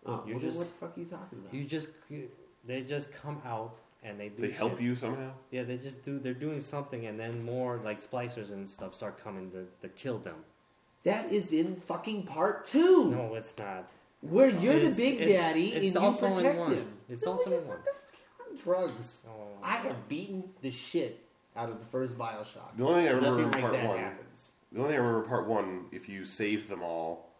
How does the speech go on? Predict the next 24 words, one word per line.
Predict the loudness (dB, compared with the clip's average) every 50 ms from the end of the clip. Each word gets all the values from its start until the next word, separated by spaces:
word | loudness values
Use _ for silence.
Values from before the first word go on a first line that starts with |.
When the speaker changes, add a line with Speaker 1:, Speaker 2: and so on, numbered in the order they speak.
| _ _ _ _ _ _ _ _ _ _ _ _ _ _ _
Speaker 3:
they | -8 -6
give | -2 -2 -2 -2
you | -4 -6
bonuses | -4 0 2 2 2 2 0 -4 -10 -14 -14
occasionally. | -10 -8 -8 -8 -6 -6 -6
They'll | -6 -6 -6
come | -8 -6 -4
out | -2 -2
of | -2 -2 -4
the | -4 -4
walls | -4 -6 -8 -8 -6 -4 -2 -2 -4 -6
and | -8 -12 -12
give | -10 -12
you | -12
some, | -12 -10 -10 -8 -8 -8 -10 -10 -10
like, | -10 -10 -10 -8
teddy | -6 -6 -4
bear | -4 -2 -2 -4
or | -4
something | -6 -8 -8 -8
that | -6 -6
has | -6 -6 -6 -8
some | -8 -8 -8 -8 -10 -12 -12 -14
Speaker 1:
Exactly. | -14 -12 -6 -6 -6 -4 -6 -8 -12 -16